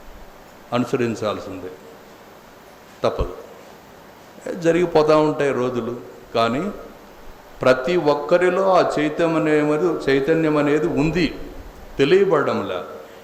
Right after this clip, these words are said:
ఎందుకంటే మొగ్గ రూపంలో ఉంది అది. మొగ్గగా ఉన్నప్పుడు ఏం తెలుస్తుంది? తెలియదు. అది ఎప్పుడు వికసిస్తుందో, అది ఎప్పుడు అప్పుడు అని చెప్ప-,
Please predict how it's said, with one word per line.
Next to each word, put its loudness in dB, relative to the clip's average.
ఎందుకంటే 2
మొగ్గ 2
రూపంలో 2
ఉంది 0
అది. -4
మొగ్గగా 4
ఉన్నప్పుడు 2
ఏం -2
తెలుస్తుంది? -2
తెలియదు. 0
అది 2
ఎప్పుడు 2
వికసిస్తుందో, 2
అది -2
ఎప్పుడు 2
అప్పుడు 4
అని 0
చెప్ప-, 2